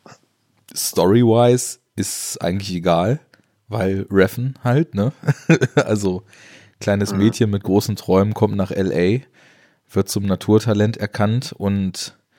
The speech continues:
Speaker 1: verliert sich etwas in ihrer Hybris. Und so kann man das, glaub ich, schon zusammenfassen, worum es in dem Film geht. Aber den wirst du lieben, wenn du die
Speaker 2: Ja.
Speaker 1: letzten von ihm auch schon großartig fandest.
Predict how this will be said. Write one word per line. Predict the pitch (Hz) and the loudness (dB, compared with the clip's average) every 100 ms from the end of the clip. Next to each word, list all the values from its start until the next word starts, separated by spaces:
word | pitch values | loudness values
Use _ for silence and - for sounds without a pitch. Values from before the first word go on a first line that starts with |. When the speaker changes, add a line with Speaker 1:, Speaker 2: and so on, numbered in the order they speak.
| _ _ _ | _ _ _
Speaker 1:
verliert | - 95 98 117 | -6 0 2 2
sich | 104 - | 0 -6
etwas | 95 - 92 - | -6 -2 -4 -4
in | 64 | -10
ihrer | 104 92 87 | -6 -6 -4
Hybris. | 107 107 90 98 - - - _ _ _ _ _ _ _ _ _ _ - | -4 -2 2 0 0 -8 -10 _ _ _ _ _ _ _ _ _ _ -16
Und | - | -12
so | |
kann | 92 87 | -8 -6
man | 85 | -6
das, | 87 - | -8 -6
glaub | 85 87 | -6 -4
ich, | - | -6
schon | 87 | -8
zusammenfassen, | - 98 110 104 92 90 90 | -6 -2 -2 -2 -8 -6 -8
worum | 87 90 | -6 -6
es | 90 82 | -6 -6
in | |
dem | 90 87 | -8 -6
Film | - 110 | -2 -2
geht. | 92 92 - _ _ _ _ _ _ _ _ _ _ | -2 -4 -4 _ _ _ _ _ _ _ _ _ _
Aber | - 92 95 95 95 - - _ _ _ _ _ _ _ - | -6 -2 0 -2 -6 -10 -20 _ _ _ _ _ _ _ -10
den | 85 85 92 | -8 -6 -4
wirst | 98 - | -2 0
du | 107 98 | 2 2
lieben, | 95 95 127 98 85 82 _ _ - | 2 0 -2 -2 -4 -6 _ _ -8
wenn | 90 87 | -4 -4
du | 87 | -4
die | 92 90 | -4 -4
Speaker 2:
Ja. | 85 | -2
Speaker 1:
letzten | 90 - 87 90 | -4 -6 -8 -8
von | - 90 | -6 -6
ihm | - 87 | -4 -4
auch | - 87 - | -4 -6 -6
schon | - 90 | -4 -4
großartig | 87 90 92 78 90 101 | -4 -4 -6 -8 -10 -12
fandest. | - 87 85 104 - - | -8 -6 -4 -8 -12 -18